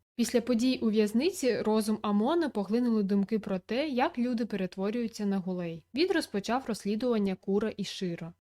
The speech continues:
Амон стикається з Хіде, який каже, що останнім часом забагато чує про одноокого гуля. Такізава пропонує Амону перекусити, а Амон запрошує Акіру.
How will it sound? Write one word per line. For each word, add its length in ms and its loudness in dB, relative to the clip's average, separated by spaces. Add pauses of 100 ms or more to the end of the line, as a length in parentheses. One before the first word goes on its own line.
(100)
Амон 320 4
стикається 580 -2
з 80 -8
Хіде, 360 2
який 320 2
каже, 380 -2
що 200 -4
останнім 420 0
часом 360 0
забагато 520 -2
чує 280 -2
про 200 -2
одноокого 580 0
гуля. 420 0 (200)
Такізава 500 2
пропонує 580 2
Амону 380 2
перекусити, 800 -2
а 80 -4
Амон 380 2
запрошує 580 -2
Акіру. 500 -6